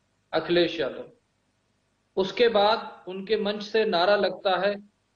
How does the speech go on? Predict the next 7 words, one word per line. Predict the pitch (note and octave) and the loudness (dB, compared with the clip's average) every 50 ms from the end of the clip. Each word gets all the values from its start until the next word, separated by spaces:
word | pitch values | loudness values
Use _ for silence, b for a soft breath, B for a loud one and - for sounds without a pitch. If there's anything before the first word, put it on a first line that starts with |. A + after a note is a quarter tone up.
| _ - | _ -4
"ऊपर | F#3+ G3 G3 G3+ A3+ A#3 A#3 | -4 -2 0 4 4 4 4
अल्लाह, | A3+ G#3+ G3+ G3 G3 G3+ G#3 G#3+ G#3+ A3 A3+ A3 G3+ - - - - F3 | 2 0 -2 -2 0 0 2 4 4 4 4 2 0 -4 -12 -18 -18 -14
नीचे | F3 F#3 F#3 F#3 - G3+ G3+ | -12 -12 -12 -6 -4 -4 -4
मल्ला।" | F#3 F3 E3 D#3+ E3 E3 E3+ D#3+ D3+ - - - _ _ _ _ _ _ _ _ _ _ _ _ - | -2 -2 -2 -2 0 2 2 2 0 -2 -6 -12 _ _ _ _ _ _ _ _ _ _ _ _ 0
ये | F3+ G3+ G#3 | 2 2 4
नारा | G#3 G3+ G3+ G3+ G#3+ | 4 4 4 4 2
किसके | G#3 G#3 G#3+ G#3 G#3 - A3+ A3 A3 - | 2 0 -4 -10 -6 -4 -2 -2 -2 -4